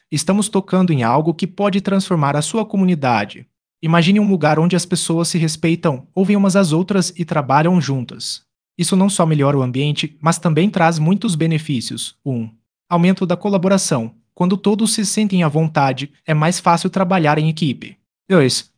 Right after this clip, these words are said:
Resolução de conflitos. A reconciliação ajuda a resolver desentendimentos antes que se tornem grandes problemas. Três. Crescimento espiritual.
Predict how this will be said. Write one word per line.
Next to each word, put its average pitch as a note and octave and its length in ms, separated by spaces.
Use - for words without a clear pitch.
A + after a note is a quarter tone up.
Resolução F#3+ 520
de F#3 100
conflitos. D#3+ 720
A C#3+ 120
reconciliação F#3+ 720
ajuda F3 280
a - 20
resolver D3 420
desentendimentos F#3 880
antes F3+ 260
que F3+ 100
se G3 120
tornem F#3+ 320
grandes F3 380
problemas. C3+ 720
Três. D#3 420
Crescimento F3+ 500
espiritual. E3 720